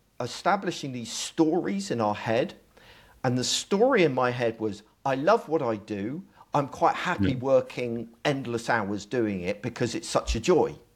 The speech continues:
Speaker 1: right?
Speaker 2: Mm.
Speaker 1: And it took, and, uh, but then there came this point where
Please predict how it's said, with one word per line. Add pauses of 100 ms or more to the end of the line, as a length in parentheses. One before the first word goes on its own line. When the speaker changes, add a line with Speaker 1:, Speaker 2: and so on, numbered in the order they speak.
(280)
Speaker 1:
right? (380)
Speaker 2:
Mm. (640)
Speaker 1:
And (280)
it
took, (1400)
and, (100)
uh, (220)
but
then
there
came
this
point
where